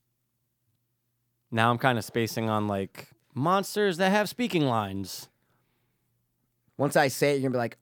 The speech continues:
Speaker 2: "Oh, okay, that makes sense."
Speaker 1: But not sure if I've seen it. That's what you're
Speaker 2: Hundred percent.
Speaker 1: saying.
Speaker 2: Hundred percent.
Speaker 1: Wow.
Speaker 2: Yeah.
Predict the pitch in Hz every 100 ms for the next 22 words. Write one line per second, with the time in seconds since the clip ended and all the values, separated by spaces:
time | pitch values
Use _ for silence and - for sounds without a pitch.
0 | - 151 156 160 151 147 131 139 127 127
1 | 113 131 107 - 139 117 131 117 - 123
2 | 113 101 - 131 104 92 - 117 135 104
3 | 98 113 101 98 117 _ - 110 104 -
4 | - - 101 107 101 101 - 76